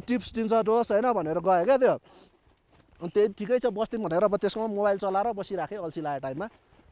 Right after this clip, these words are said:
अब गयो रमेश अङ्कलको छोरो, कहाँ गयो, गयो, होइन, थाहै छैन। मोबाइल चलाएर बसिरहेको छु, एकछिन पछि आयो क्या, "दोस्त, तिमीलाई एउटा सरप्राइज छ" भनेर, होइन, हात पछाडि राखेर क्या। कस्तो सरप्राइज भनेको, त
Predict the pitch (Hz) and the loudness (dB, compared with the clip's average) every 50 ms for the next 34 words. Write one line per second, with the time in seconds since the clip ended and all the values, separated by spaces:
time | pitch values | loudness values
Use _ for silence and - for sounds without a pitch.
0 | _ 165 196 226 294 302 294 269 240 240 226 220 185 220 208 202 196 185 180 185 | _ -8 2 4 6 8 8 6 6 4 0 -2 -2 -4 -2 -2 -2 -2 -2 -4
1 | 175 165 165 214 226 226 208 214 247 277 240 220 185 160 165 202 311 269 185 202 | -4 -4 -4 -4 -4 -2 0 0 2 2 4 4 2 2 2 2 0 -2 0 2
2 | 208 233 233 208 196 175 147 120 - - - - - _ 170 185 208 202 190 214 | 2 2 2 2 -2 -2 -2 -6 -10 -18 -20 -20 -14 _ 0 4 4 4 4 4
3 | 202 202 196 208 196 202 180 208 196 196 190 240 220 208 - 220 214 202 208 214 | 2 4 2 2 0 -2 -4 -2 -2 -2 -2 -2 -4 -4 -2 -4 -2 -2 -2 0
4 | 208 185 180 196 208 254 254 185 - - _ _ _ - _ - 190 247 269 277 | 0 2 2 2 2 0 0 0 -2 -6 _ _ _ -20 _ 0 2 4 4 4
5 | 262 - - 254 247 247 247 240 240 240 226 - 254 226 - 277 277 277 277 277 | 2 2 -2 -6 -2 0 2 4 4 2 2 0 -2 0 2 4 6 6 8 8
6 | 269 269 - - 277 254 262 254 262 247 220 196 196 214 226 240 262 302 269 220 | 6 6 4 2 2 6 8 8 8 8 6 4 2 2 0 0 -2 -2 -2 -2
7 | 190 180 - - 220 220 247 220 214 220 220 214 196 208 190 196 208 247 269 220 | -2 -4 -2 -2 0 4 4 6 6 8 6 8 6 6 6 4 4 4 4 2
8 | 170 - - _ - - - - - _ - - - - 269 262 - 269 254 - | 2 0 -6 _ -20 -20 -20 -20 -20 _ -20 -18 -4 -4 -4 -2 -2 -6 -2 -2
9 | 262 254 269 247 247 247 262 240 220 220 214 226 220 233 208 | -2 0 2 4 6 6 4 4 2 -4 -6 -4 -6 0 2